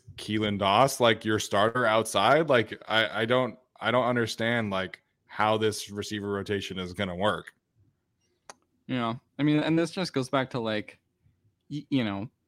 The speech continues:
Speaker 2: talking about, like, "Oh, they need, like, a burner guy in the draft thing," and I, I don't think they necessarily needed that kind of a player, but, like, man, like, it, this receiver <laughs> room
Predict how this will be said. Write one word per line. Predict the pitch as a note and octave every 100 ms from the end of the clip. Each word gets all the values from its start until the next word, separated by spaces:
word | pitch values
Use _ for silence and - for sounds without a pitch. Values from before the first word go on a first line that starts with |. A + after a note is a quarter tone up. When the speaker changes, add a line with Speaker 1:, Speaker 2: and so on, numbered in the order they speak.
| _ _ _ _ -
Speaker 2:
talking | B2+ - A2+
about, | A2 G#2
like, | B2+
"Oh, | E3
they | C#3 B2+
need, | B2+ A#2+
like, | A2
a |
burner | G2+ A2 A2 G#2+
guy | G#2+ G2
in | G2 G2+
the |
draft | G#2 A2 G2+ -
thing," | - G2+ A2
and |
I, | C#3+ D3
I | C3+
don't | C#3 B2+
think | C3 A2
they | A2
necessarily | G#2+ G#2+ A#2 - G#2+ G#2+ G#2 G#2 G2+ -
needed | A2+ A2 G#2+ G#2 G#2 -
that | A#2+ G#2+ -
kind | - A2+ A2
of | G#2+
a | G#2+
player, | - G#2+ G2+ A2+
but, | A2 G#2+
like, | G2+ G2 G2 - _ _ _ _ _ -
man, | A#2+ A#2+ A2 G#2 G2+
like, | G#2+ G#2+ A2 -
it, | A#2 A2+
this | B2+ -
receiver | A#2+ C3 B2 B2 -
<laughs> |
room | -